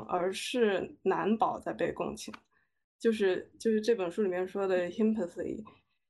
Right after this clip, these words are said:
其实我们不是完，不是百分之百去共情施害者，或者说我们并不是百分之百想要去探究失败，呃，施害者背后的动机、社会原因、家庭原因、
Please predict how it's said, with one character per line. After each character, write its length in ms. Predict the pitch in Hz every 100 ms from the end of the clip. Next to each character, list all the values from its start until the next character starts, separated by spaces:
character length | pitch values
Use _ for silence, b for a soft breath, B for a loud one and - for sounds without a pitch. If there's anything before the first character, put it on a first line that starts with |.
| _ _ - - 220
其 220 | - 254
实 100 | 277
我 120 | 285 208
们 200 | 170 175
不 120 | 185
是 480 | 240 220 196 180 185
完， 280 | 190 175 - -
不 80 | -
是 60 | 220
百 140 | 196
分 120 | 220
之 60 | 226
百 220 | 240 139
去 100 | -
共 180 | 180 180
情 160 | 175 160
施 140 | 175
害 160 | 185 165
者， 160 | -
或 100 | 226
者 120 | 214
说 280 | 214 226 233 B B
我 60 | 190
们 80 |
并 160 | 208 240
不 60 | 226
是 80 |
百 140 | 220 170
分 160 | 214
之 80 | 262
百 180 | 240 160
想 160 | 170 156
要 160 | 156
去 260 | 185 220 180
探 240 | - 185
究 180 | 170 175
失 160 | 180 190
败， 200 | 180 - - -
呃， 220 | 185 175
施 200 | - 185
害 200 | 196 180
者 320 | 170 151 - B B
背 140 | - 190
后 180 | 190 180
的 140 | 170
动 300 | 196 175 175
机、 200 | 170 180
社 160 | 175 196
会 160 | 185
原 220 | 165 160
因、 100 | 175
家 160 | 170 175
庭 160 | 175 160
原 160 | 156 160
因、 180 | 170